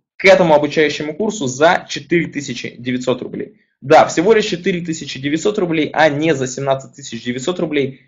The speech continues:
как идет его оригинальная стоимость. То есть и вы за эти деньги получаете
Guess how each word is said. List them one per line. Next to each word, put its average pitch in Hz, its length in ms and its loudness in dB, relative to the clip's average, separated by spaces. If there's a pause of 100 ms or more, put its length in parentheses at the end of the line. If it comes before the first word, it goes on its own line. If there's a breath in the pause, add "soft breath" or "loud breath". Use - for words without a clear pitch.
(100)
как 151 320 4
идет 135 300 -2
его 131 200 0
оригинальная 120 560 0
стоимость. - 520 -2
То - 180 -20
есть - 140 -12
и 147 60 2
вы 208 340 -2
за 151 200 4
эти 135 220 -4
деньги 190 260 0
получаете 147 680 0